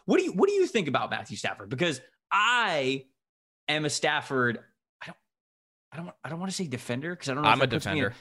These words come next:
Speaker 1: I don't know if that puts me in a category with, like, weirdos, and now I just,
Speaker 2: <laughs>
Speaker 1: yeah,
Speaker 2: Oh,
Speaker 1: now I
Speaker 2: God.
Speaker 1: just, like, called you a weirdo, so, like, that's kinda, that's kinda weird.
Speaker 2: No, it
Speaker 1: But,
Speaker 2: is
Speaker 1: um,
Speaker 2: weird. It's weird.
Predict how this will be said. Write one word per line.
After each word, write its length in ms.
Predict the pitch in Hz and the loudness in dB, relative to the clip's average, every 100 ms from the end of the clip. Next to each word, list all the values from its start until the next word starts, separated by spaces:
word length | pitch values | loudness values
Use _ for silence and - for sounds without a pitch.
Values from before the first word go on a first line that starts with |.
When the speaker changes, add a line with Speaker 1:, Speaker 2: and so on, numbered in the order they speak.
| - | -8
Speaker 1:
I 40 | 147 | -2
don't 80 | 175 | 0
know 60 | |
if 80 | 185 | 0
that 100 | 175 | -2
puts 180 | 165 160 | -4 -2
me 80 | 175 | -2
in 40 | |
a 60 | 127 | -2
category 400 | 131 131 151 151 | -2 -2 0 0
with, 100 | 131 | 0
like, 140 | 113 | 0
weirdos, 560 | 110 120 147 170 175 - | 2 2 2 0 -4 -2
and 140 | 123 | 0
now 200 | 117 127 | 2 4
I 20 | 131 | 6
just, 200 | 175 220 | 6 6
Speaker 2:
<laughs> 220 | - 147 | 2 0
Speaker 1:
yeah, 180 | 131 120 | 4 6
Speaker 2:
Oh, 60 | |
Speaker 1:
now 180 | 127 - | 6 4
I 40 | |
Speaker 2:
God. 60 | - | 4
Speaker 1:
just, 120 | 143 | 2
like, 160 | 147 123 | 0 2
called 220 | 143 131 | 2 4
you 100 | 131 | 4
a 40 | |
weirdo, 360 | 113 113 143 156 | 4 2 2 2
so, 100 | 131 | 2
like, 120 | 113 | 0
that's 180 | 120 113 | 0 -2
kinda, 280 | 139 117 113 | -2 0 0
that's 160 | 117 117 | 0 0
kinda 160 | 120 | -2
weird. 240 | 104 110 113 | 0 2 6
Speaker 2:
No, 180 | 113 110 | 6 8
it 80 | |
Speaker 1:
But, 100 | 131 | 8
Speaker 2:
is 180 | 143 156 | 8 6
Speaker 1:
um, 100 | 147 | 4
Speaker 2:
weird. 240 | 139 101 104 | 2 0 -2
It's 180 | 107 | -6
weird. 360 | 113 101 92 87 | -4 -2 -4 -6